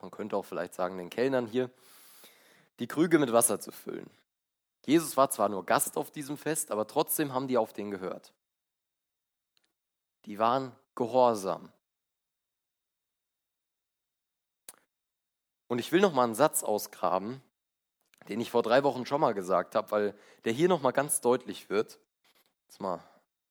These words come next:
dran schmeißen. „Gott muss dich nicht gebrauchen, aber er will.“ Jesus hätte das Wasser auch selbst holen können. Oder Jesus hätte einfach einen Becher nehmen können, hätte sagen können, „Ja, hier fließt jetzt einfach dauerhaft Wein raus.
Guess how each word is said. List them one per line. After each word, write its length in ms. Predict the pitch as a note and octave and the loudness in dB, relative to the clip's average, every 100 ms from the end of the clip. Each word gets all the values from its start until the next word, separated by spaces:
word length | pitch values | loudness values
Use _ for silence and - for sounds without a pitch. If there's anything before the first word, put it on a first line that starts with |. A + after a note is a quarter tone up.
| _ _ _ | _ _ _
dran 200 | - G2+ | -14 -14
schmeißen. 400 | - G#2+ G2+ A2 - - - - | -10 -12 -12 -16 -20 -20 -20 -2
„Gott 320 | C3+ D3 - G2+ | -2 -2 -6 -4
muss 300 | D#3+ E3+ - | -4 -4 -6
dich 220 | A#2 - | -8 -6
nicht 260 | G#2+ - | -10 -8
gebrauchen, 600 | - - G2+ G#2 G#2+ B2 - | -10 -4 0 0 -2 -10 -6
aber 400 | - A2+ B2 - | -2 0 0 -2
er 180 | G2 F#2 | -6 -6
will.“ 300 | A2+ F#2 D2+ _ _ _ _ _ _ _ _ - | -6 -6 -12 _ _ _ _ _ _ _ _ -4
Jesus 260 | D3+ D3+ | -4 -2
hätte 180 | E3+ - | -4 0
das 200 | C#3 - | -2 0
Wasser 180 | C3 B2+ | -2 -2
auch 120 | G2+ | -2
selbst 440 | - B2 C#3 - | -2 -2 -2 -8
holen 260 | G#2 F2+ F2+ | -6 -6 -6
können. 300 | F2+ E2+ - _ _ _ _ _ _ _ - | -10 -12 -14 _ _ _ _ _ _ _ -4
Oder 180 | A2 | 0
Jesus 420 | G#2+ A#2+ C#3+ B2+ - | 0 0 -2 -4 -4
hätte 400 | C3 C3 A#2+ - - _ _ _ - | 0 2 2 0 -16 _ _ _ 0
einfach 280 | C3+ C#3 | 0 0
einen 140 | A#2 G#2+ | -4 -2
Becher 300 | C3+ - A2+ | -2 2 0
nehmen 280 | G#2 G#2 G#2 | 0 -6 -4
können, 240 | G#2+ A2+ | -4 -2
hätte 180 | G#2+ - | -4 0
sagen 300 | G#2+ A2+ G#2 | 2 2 0
können, 180 | A2 A2 | -6 -2
„Ja, 240 | G#2+ A2+ | 0 0
hier 200 | F2+ G#2+ | -2 -8
fließt 280 | - A#2+ - | -8 -10 -8
jetzt 200 | A2+ - | -10 -8
einfach 220 | G#2+ - | -8 -8
dauerhaft 520 | - G#2+ G2 F#2 - | -4 -2 -2 -4 -6
Wein 240 | G2 G2+ G2+ | -2 -2 -4
raus. 400 | E2 F2+ - | -8 -8 -12